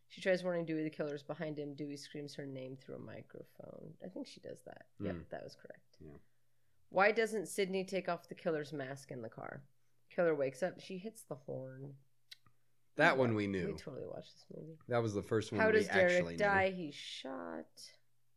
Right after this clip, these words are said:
Speaker 1: Uh, where did Mickey and Missus Loomis meet and plan their murders? <laughs> Alcoholics Anonymous,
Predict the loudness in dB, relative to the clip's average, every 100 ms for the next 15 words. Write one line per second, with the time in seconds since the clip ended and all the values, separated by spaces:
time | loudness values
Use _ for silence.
0 | -2 2 2 2 0 0 -2 0 0 0
1 | -4 -2 0 -2 -4 -6 -4 -2 -2 -4
2 | -6 -6 -4 -6 -6 -6 -6 -6 -8 -6
3 | -6 -6 -6 -6 -8 -12 -20 _ _ _
4 | -8 -6 -8 -12 _ 2 2 -2 -4 -4
5 | -4 -6 -6 -4 -4 -4 -6 -8